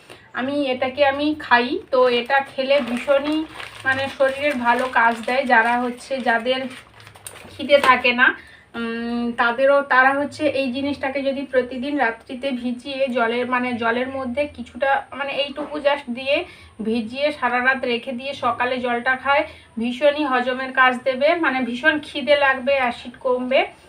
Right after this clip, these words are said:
আরও অন্যান্য জিনিসের কাজ দেয়। এটা কিন্তু আমি অন্য কারণে খাই। তো এটা টক্সিন কমায়। আমি এটাকে, মানে, ভিজিয়ে খাই না, আমি এটাকে গুঁড়ো করে খাই। এটা, এইগুলোকে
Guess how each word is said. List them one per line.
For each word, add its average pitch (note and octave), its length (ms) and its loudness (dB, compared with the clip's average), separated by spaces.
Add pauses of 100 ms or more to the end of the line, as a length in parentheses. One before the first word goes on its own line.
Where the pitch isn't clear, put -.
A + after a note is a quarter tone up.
(200)
আরও D4 280 4 (120)
অন্যান্য D4+ 280 4 (180)
জিনিসের C#4+ 420 -2
কাজ C4+ 180 8
দেয়। D#4+ 160 4
এটা C4 200 -4
কিন্তু C4+ 240 -4
আমি C#4 100 -6 (100)
অন্য B3 120 -2 (140)
কারণে A#3+ 300 0 (100)
খাই। B3+ 180 0 (440)
তো B3 60 0 (180)
এটা D#4 140 4 (120)
টক্সিন C4 400 0 (100)
কমায়। C4 300 -2 (200)
আমি C4 160 -4 (160)
এটাকে, C4 300 0 (340)
মানে, B3+ 180 -2 (280)
ভিজিয়ে C4+ 420 -4
খাই B3+ 200 -2
না, C#4 120 0
আমি C4 160 -6
এটাকে B3+ 240 -2 (100)
গুঁড়ো C4 260 0
করে C4 240 4
খাই। B3+ 120 -2 (160)
এটা, B3 140 -4 (140)
এইগুলোকে C4 440 -4